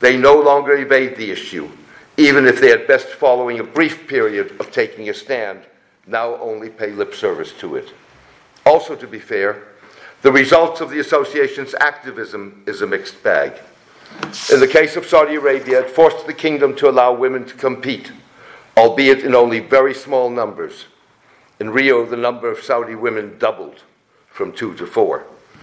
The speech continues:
and only in a very limited number of sports that are mentioned in the Quran. In Iran, pressure first appeared to succeed, but then failed,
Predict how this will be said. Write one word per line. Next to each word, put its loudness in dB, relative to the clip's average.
and -4
only -2
in -6
a -8
very -4
limited -6
number -4
of -10
sports -2
that -2
are 0
mentioned -10
in -18
the -14
Quran. -6
In -4
Iran, -4
pressure 0
first -2
appeared -2
to -10
succeed, -6
but 4
then 4
failed, 0